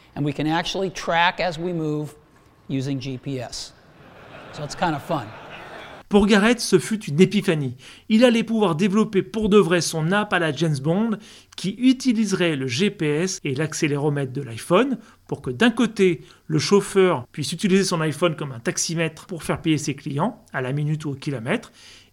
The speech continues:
Speaker 2: et que de leur côté, les clients puissent aussi utiliser leur iPhone pour entrer leurs coordonnées bancaires pour ne pas avoir à sortir du cash et commander un taxi.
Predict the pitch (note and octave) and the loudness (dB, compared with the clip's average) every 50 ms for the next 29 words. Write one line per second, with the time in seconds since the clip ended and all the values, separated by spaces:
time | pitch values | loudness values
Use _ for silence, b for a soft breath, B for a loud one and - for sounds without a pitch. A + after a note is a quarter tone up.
0 | _ - A#3+ A#3+ A#3 A#3 G#3 F#3+ F#3 F3 C#3 - - D#3 C3 B2 D#3 F#3 A#3 A#3+ | _ -2 -2 0 0 2 6 6 6 6 4 0 -4 -6 -4 0 2 2 2 0
1 | B B B - D#3+ D#3+ D#3 - - E3 F3 E3 D#3 D3+ D3+ G#3 A#3 - - - | B B B -4 -4 -4 -4 -4 -4 -2 0 0 2 0 0 -2 -6 -8 -8 -8
2 | E3+ - - - - B3 C4+ B3 - - C4+ B3 G3+ - G#3 F#3+ F3+ E3+ E3+ D#3 | -8 -8 -8 -8 -2 0 0 2 2 4 4 4 4 4 2 2 4 4 4 2
3 | C#3 B2+ B2+ B2 - - D#3+ F3+ C4+ D4 B3 - - _ _ - F3+ F3 G#3 A#3+ | 2 0 -2 -4 -2 0 0 0 0 -2 -6 -12 -14 _ _ 0 2 4 4 2
4 | A#3 - B3+ A3+ G#3+ - - - F#3+ F3+ F3 D#3 E3+ F3 F3+ F3 E3 C3+ D3+ C3+ | 2 2 2 2 2 0 2 0 0 0 2 0 0 0 0 0 -2 -2 -4 -6
5 | A#2+ - E3+ F3 G3+ A#3+ B3+ - B B B - - D3+ C#3 C#3 A#2 F#3+ F#3+ F#3 | -4 -2 -2 0 0 0 -2 -4 B B B -12 -10 -8 -6 0 2 4 4 6
6 | F#3 F3+ E3+ E3 D3 - E3 C#3+ D3+ D3+ C3+ B2 B2 B2+ - C3+ D#3+ F#3+ - - | 6 8 6 6 6 2 -2 -4 -4 -6 -8 -8 -8 -6 -4 -2 -2 -2 -4 -6
7 | b b b b b b - A#3+ D#3 - E3 C#3 C#3 D#3+ F3 E3 - D3+ B2 - | b b b b b b -2 0 2 2 0 0 0 0 0 0 -2 -4 -4 -4
8 | - - - | -6 -8 -10